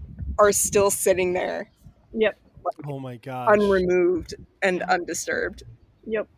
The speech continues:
Speaker 3: That's fantastic.
Speaker 2: Yep.
Speaker 3: Oh my gosh. Like, that is
Speaker 2: <laughs>
Speaker 4: Thank you. <laughs>
Speaker 2: Did we
Speaker 3: That
Speaker 2: blow
Speaker 3: is
Speaker 2: your
Speaker 3: just
Speaker 2: mind?
Speaker 1: So if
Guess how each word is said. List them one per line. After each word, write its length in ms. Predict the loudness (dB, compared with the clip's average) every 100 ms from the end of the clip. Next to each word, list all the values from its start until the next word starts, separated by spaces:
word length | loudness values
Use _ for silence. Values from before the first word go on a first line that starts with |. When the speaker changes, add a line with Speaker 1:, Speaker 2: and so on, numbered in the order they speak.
| -20 _ -20 -20 -20 _ _
Speaker 3:
That's 320 | -12 -10 -12
fantastic. 960 | -14 -14 -14 -16 -18 -18 -18 -18 -16 -16 -18 -16 -14 -14 _ _ -12
Speaker 2:
Yep. 180 | -10 -12 _ _ _ _ -14
Speaker 3:
Oh 560 | -8 -8 -8 -8 -12 -18 _
my 280 | -16 -14 -12
gosh. 520 | -14 -16 -18 -20 -16 -14
Like, 100 | -2
that 320 | 2 2 0 -4
is 300 | -4 -4 -4 -8 -6
Speaker 2:
<laughs> 220 | -8 -8
Speaker 4:
Thank 220 | -8 -8 -8
you. 180 | -6 -2
<laughs> 60 | -2 -2 -2 -6 -2
Speaker 2:
Did 80 | 0
we 0 |
Speaker 3:
That 120 | 4
Speaker 2:
blow 100 | 6
Speaker 3:
is 60 | 4
Speaker 2:
your 100 | 2
Speaker 3:
just 100 | 6
Speaker 2:
mind? 120 | 8
Speaker 1:
So 60 |
if 60 | 8